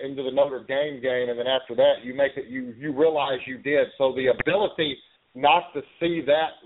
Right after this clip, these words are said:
really concerns me. Yes, he corrected it, but here we are now going year three, and he's gonna be forced to hire a new O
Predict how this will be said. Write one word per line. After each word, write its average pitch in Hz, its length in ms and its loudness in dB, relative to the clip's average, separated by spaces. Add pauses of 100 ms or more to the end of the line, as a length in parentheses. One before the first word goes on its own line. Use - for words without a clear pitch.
(120)
really 151 380 2
concerns 131 480 -8
me. 117 140 -2
Yes, 196 260 4
he 185 80 -8
corrected 143 560 0
it, 127 140 -2 (500)
but 135 320 4 (240)
here 165 160 4
we 147 160 2
are 151 220 6
now 131 240 -6
going 135 260 -2
year 135 240 -6
three, 143 260 0
and 123 100 -4
he's 143 200 -6
gonna 135 140 -4
be 120 140 -6 (120)
forced 156 320 4
to 123 80 0
hire 113 280 2
a 107 40 -10
new 120 180 -2
O 117 180 4